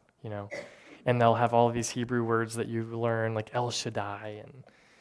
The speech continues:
um, Adonai and all these words like that.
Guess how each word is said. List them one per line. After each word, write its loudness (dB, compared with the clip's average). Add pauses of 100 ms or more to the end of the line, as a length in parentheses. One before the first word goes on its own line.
(300)
um, -4
Adonai -2
and -18 (220)
all -2
these -8
words -6
like -8
that. -10